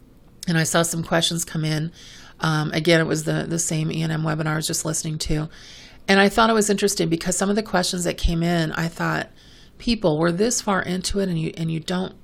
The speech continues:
know your telehealth rules. And I'm just gonna throw this out there because this is gonna be my coding question, even though I've given you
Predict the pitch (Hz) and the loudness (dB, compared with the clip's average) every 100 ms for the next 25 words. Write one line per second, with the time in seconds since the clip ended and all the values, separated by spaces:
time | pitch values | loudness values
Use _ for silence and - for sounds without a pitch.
0 | - 170 90 180 165 - 180 185 185 175 | -8 -4 -2 -2 0 0 0 -2 -2 -4
1 | 165 165 165 220 240 - - - 220 220 | 0 2 2 2 -4 -8 -16 -4 0 2
2 | 262 294 285 277 214 208 196 - 165 - | 2 2 0 4 4 6 2 2 0 2
3 | 156 147 151 - 160 156 175 180 170 165 | 0 0 -2 0 0 0 -2 -2 -2 -2
4 | 175 165 165 156 147 - 202 170 165 147 | 0 0 2 0 -2 0 2 2 0 -2
5 | - 151 151 151 151 147 143 165 160 151 | -2 -4 -4 -4 -4 -4 -6 -6 -4 -4
6 | 147 | -6